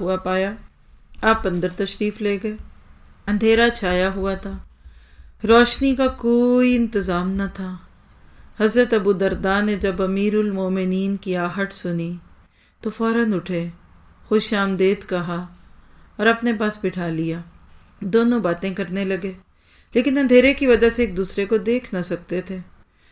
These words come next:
حضرت عمر رضی اللہ عنہ نے تکیے کو ہاتھ لگایا تو وہ سواری کا پالان تھا۔ کیا رکھا ہوا تھا سر کے نیچے؟ وہ جو گھوڑے یا اونٹ پہ بیٹھنے کے لیے ایک چھوٹی سی چوکی سی بنی ہوتی ہے نا، اوپر کپڑے کی اکثر بنی ہوتی ہے۔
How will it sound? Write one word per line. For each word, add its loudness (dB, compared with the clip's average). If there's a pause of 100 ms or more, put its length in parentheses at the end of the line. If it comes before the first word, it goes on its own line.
(120)
حضرت 4
عمر 4
رضی 2
اللہ 0
عنہ 0
نے 0 (100)
تکیے 0
کو -4
ہاتھ -2
لگایا -2 (500)
تو 0
وہ 0
سواری -4
کا -8
پالان -6
تھا۔ -14 (640)
کیا -2
رکھا -4
ہوا -2
تھا -4
سر -4
کے -2
نیچے؟ -4 (500)
وہ -2
جو -2
گھوڑے 0
یا -2
اونٹ -2
پہ -2
بیٹھنے -4
کے -2
لیے 0
ایک -2
چھوٹی -6
سی -6
چوکی -4
سی -6
بنی -2
ہوتی -4
ہے -6
نا، -8
اوپر -6
کپڑے -2
کی -4
اکثر -8
بنی -4
ہوتی -10
ہے۔ -8